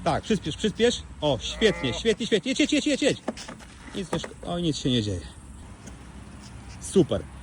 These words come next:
pochyl się, pochyl, pochyl. Teraz Peter już sam całkowicie startuje. Proszę bardzo, wystartował samodzielnie. Już jedzie bez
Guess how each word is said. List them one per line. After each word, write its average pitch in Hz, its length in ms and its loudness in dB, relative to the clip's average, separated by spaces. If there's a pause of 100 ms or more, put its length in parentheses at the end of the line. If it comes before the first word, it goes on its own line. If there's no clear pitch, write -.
(100)
pochyl 185 220 6
się, 160 120 2
pochyl, 240 240 6
pochyl. 226 320 6 (1200)
Teraz 143 240 0
Peter 127 240 0
już 123 120 -2
sam 139 240 2
całkowicie 127 440 2
startuje. 135 600 4 (1300)
Proszę 120 220 -4
bardzo, 110 360 0
wystartował 98 640 0
samodzielnie. 123 840 4 (1000)
Już 117 260 0
jedzie 110 400 4 (880)
bez 127 200 4